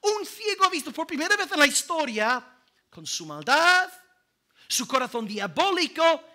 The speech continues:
lleva al grupo a expulsar al pobre mendigo. Y dice Beda, "Los fariseos desdeñan aprender algo de los inferiores".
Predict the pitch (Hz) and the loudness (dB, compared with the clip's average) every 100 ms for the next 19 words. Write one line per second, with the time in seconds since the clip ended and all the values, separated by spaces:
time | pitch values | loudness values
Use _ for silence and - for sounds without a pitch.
0 | _ _ 151 233 302 302 208 277 285 285 | _ _ -10 -4 -2 -2 0 0 0 -2
1 | 233 240 190 247 262 226 233 226 202 294 | 2 2 2 -6 -6 0 0 0 0 0
2 | - - 247 254 - - 226 220 214 - | 0 -4 -6 -4 -2 0 2 0 -2 -14
3 | _ _ 208 214 208 294 294 285 277 262 | _ _ -2 -2 -2 -2 -2 -2 0 0
4 | 247 - _ _ 190 202 180 185 131 - | -2 -18 _ _ -8 -8 -8 -12 -14 -20
5 | - _ _ - _ - 160 240 294 190 | -20 _ _ -20 _ -18 -10 -8 -6 4
6 | 254 202 143 92 _ _ _ _ 147 - | 4 4 -6 -16 _ _ _ _ -14 -6
7 | 202 202 - 311 311 294 - 247 - - | -4 2 2 6 4 4 -2 -4 -4 -2
8 | 285 269 254 240 233 220 202 208 254 254 | -2 0 0 0 0 -4 -2 4 4 4
9 | 247 247 240 _ _ 190 233 208 214 202 | 0 0 -4 _ _ -2 -2 -4 -6 -8
10 | 190 175 156 139 127 - | -10 -10 -12 -12 -10 -12